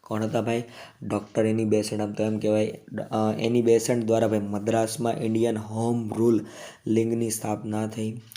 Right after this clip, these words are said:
અ, ગાંધીજીનો જન્મ ક્યારે થયો હતો? તો ભાઈ આવા સવાલો પણ પૂછાઈ શકે, જોડકા સ્વરૂપે આવા સવાલો આવવાની સંભાવના વધી જતી હોય છે,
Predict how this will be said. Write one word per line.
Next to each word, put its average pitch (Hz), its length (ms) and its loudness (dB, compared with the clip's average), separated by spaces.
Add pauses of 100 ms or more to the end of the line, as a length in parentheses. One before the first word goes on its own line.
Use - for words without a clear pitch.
(600)
અ, 117 220 0
ગાંધીજીનો 135 680 4
જન્મ 120 420 -2
ક્યારે 113 420 -2
થયો 117 300 -2
હતો? 113 500 -10 (320)
તો 120 100 -2
ભાઈ 120 200 4
આવા 117 320 2
સવાલો 117 460 2
પણ 117 220 -4
પૂછાઈ 113 460 -6
શકે, 110 320 -2
જોડકા 107 520 -4
સ્વરૂપે 110 540 -2
આવા 107 300 -2
સવાલો 110 560 0 (300)
આવવાની 110 420 0
સંભાવના 107 640 0
વધી 101 300 0
જતી 107 300 -2
હોય 107 280 0
છે, 107 320 -2